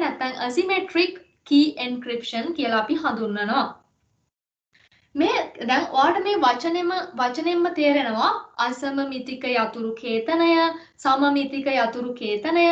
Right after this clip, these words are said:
මේ වගේ යතුරු කියලා වචනයක් පාවිච්චි වෙනවා. මොකද මේ යතුරක් කියලා කියන්නේ? මේ යතුරු කියලා වචනයක් පාවිච්චි වෙන්නේ මේ, මේ වගේදී දත්ත කේතනය කරන්න නැත්තම් මෙන්න මේ මල්ලට දාලා මේක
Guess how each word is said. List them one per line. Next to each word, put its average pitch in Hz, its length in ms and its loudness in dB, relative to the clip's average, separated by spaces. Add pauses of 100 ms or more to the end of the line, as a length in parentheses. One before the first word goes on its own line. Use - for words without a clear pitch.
(260)
මේ 277 160 0
වගේ 359 280 4
යතුරු 349 420 2
කියලා 330 320 2
වචනයක් 277 480 -4
පාවිච්චි 277 500 2
වෙනවා. 226 240 -2 (1120)
මොකද 403 320 2
මේ 440 180 2
යතුරක් 330 500 2
කියලා 285 280 -2
කියන්නේ? 220 320 -4 (420)
මේ 349 160 2
යතුරු 285 460 0
කියලා 339 320 0
වචනයක් 262 480 -4
පාවිච්චි 247 500 -2
වෙන්නේ 277 300 -4
මේ, 320 240 -2
මේ 277 300 -4
වගේදී 294 680 0
දත්ත 226 520 -4
කේතනය 311 600 0
කරන්න 269 400 0
නැත්තම් 247 420 -2
මෙන්න 262 380 0
මේ 294 160 2
මල්ලට 269 460 2
දාලා 262 280 4
මේක 247 220 -4